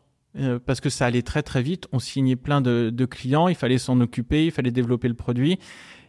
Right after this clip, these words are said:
Et donc, euh, c'est les conseils, quand on donne des conseils, de prendre des gens qui sont meilleurs que soi, de, de prendre des gens qui coûtent un, un petit peu plus cher. Bah là, moi, j'étais très loin de ça.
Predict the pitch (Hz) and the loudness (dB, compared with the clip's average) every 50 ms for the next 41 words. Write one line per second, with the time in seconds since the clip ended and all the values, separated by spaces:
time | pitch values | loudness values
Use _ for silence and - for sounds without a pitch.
0 | _ - - 123 117 131 147 175 190 185 - - - - _ _ _ _ - 120 | _ -2 0 2 2 2 2 2 0 0 -2 -8 -18 -20 _ _ _ _ -4 -4
1 | 110 98 104 90 - - - 131 127 135 127 - - 147 143 - - 165 156 156 | -2 -2 -4 -6 -8 -2 0 2 2 2 2 2 2 2 2 2 2 2 2 2
2 | 143 - 127 113 - 127 131 139 135 135 135 131 - 139 135 - - 135 123 120 | 2 0 -4 -2 0 2 2 2 2 2 2 2 2 0 0 2 0 0 0 0
3 | 110 - - - 139 135 120 120 117 113 135 139 135 123 - 113 - - 113 113 | -2 -2 -2 0 0 2 2 2 2 2 2 0 0 -2 -6 -8 -8 -4 -2 0
4 | 127 139 139 131 - - 139 120 - - 135 123 113 113 107 - - 127 127 117 | 2 2 2 0 0 -2 -4 -4 -2 -2 -4 -2 -2 -4 -6 -6 -8 -6 -6 -6
5 | 117 113 - 143 127 127 120 120 120 117 135 143 135 - - - - - 135 127 | -8 -6 -4 -2 -2 0 0 0 0 2 2 0 0 -2 -4 -10 -6 -4 -4 -2
6 | - 123 113 - - - - - 135 127 123 - 127 131 127 120 - - 117 - | 0 -2 -2 -4 -8 -14 -6 -4 -2 -2 -2 -2 -2 -2 -2 0 0 -2 0 2
7 | - 165 190 190 - - - - _ _ _ - - 107 110 123 117 113 104 113 | 2 2 2 2 -2 -6 -14 -20 _ _ _ -12 -4 -2 0 0 0 0 -2 -4
8 | 107 - 110 - - - 131 120 120 123 127 135 - - 156 143 | -4 -4 -4 -4 -2 0 2 2 4 4 2 2 2 0 0 0